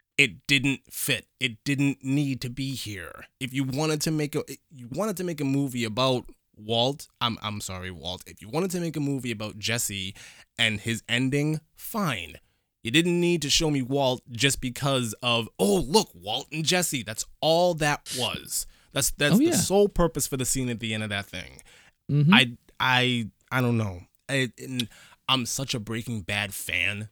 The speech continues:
Speaker 1: that I feel bad about the way I feel about this movie, but I can't change the way I feel <laughs> about this movie.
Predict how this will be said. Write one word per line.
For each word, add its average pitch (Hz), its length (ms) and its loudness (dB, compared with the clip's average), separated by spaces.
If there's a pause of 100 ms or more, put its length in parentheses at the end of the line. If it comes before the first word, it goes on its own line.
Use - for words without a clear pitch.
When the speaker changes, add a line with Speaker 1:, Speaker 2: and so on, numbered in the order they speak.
Speaker 1:
that 107 140 -4
I 110 80 0
feel 127 240 -4
bad 104 420 4
about 107 240 -4
the 101 80 -10
way 104 160 -6
I 101 80 -4
feel 104 260 -6
about 110 220 -8
this 110 180 -6
movie, 107 420 -4
but 107 260 -6 (920)
I 101 260 -2 (160)
can't 117 360 -6
change 117 400 -6
the 117 80 -8
way 120 220 -4
I - 20 0
feel 127 260 0
<laughs> - 20 0
about 127 240 -2
this 131 160 -6
movie. 131 480 -6